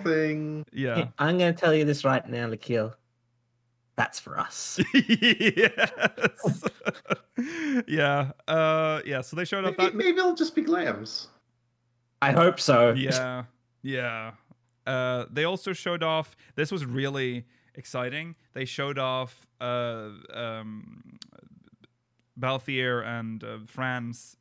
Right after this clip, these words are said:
Speaker 2: bike, uh,
Speaker 1: Mm-hmm.
Speaker 2: as a
Speaker 3: Mm-hmm.
Speaker 2: mount, two-man mount, which, again, makes us wonder, are we gonna meet Balthier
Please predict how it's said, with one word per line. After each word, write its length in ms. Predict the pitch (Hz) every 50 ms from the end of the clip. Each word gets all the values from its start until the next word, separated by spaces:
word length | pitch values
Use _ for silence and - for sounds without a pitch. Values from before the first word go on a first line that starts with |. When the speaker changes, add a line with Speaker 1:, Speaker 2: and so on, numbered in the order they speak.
| _ _
Speaker 2:
bike, 680 | 123 117 107 156 160 160 147 123 - - - - - _ _ _ _ _ _ _ _ _ _ _ _ _ -
uh, 100 | - 117
Speaker 1:
Mm-hmm. 80 | 101 101
Speaker 2:
as 140 | 117 123 147
a 40 | 175
Speaker 3:
Mm-hmm. 100 | 196 180
Speaker 2:
mount, 480 | - - 226 240 233 170 117 107 -
two-man 380 | - - 143 147 151 147 143 143
mount, 580 | 139 139 131 123 120 - - - - - - _ _ _ _ _ _ _ _ _ _
which, 420 | - 135 143 147 - - - - - _ _ _ _ _ _ _ -
again, 600 | - 135 120 202 247 220 190 175 170 185 196 - _ _ _
makes 440 | - 135 131 143 151 160 - - -
us 100 | 190 160
wonder, 720 | 160 160 208 247 262 247 202 196 180 180 180 185 190 190 - - _ -
are 160 | 147 147 143
we 120 | 139 147 143
gonna 320 | 131 131 151 151 151 160
meet 400 | 156 151 147 147 160 160 123 -
Balthier 840 | - 147 147 143 135 - - 165 175 190 175 147 139 131 127 131 127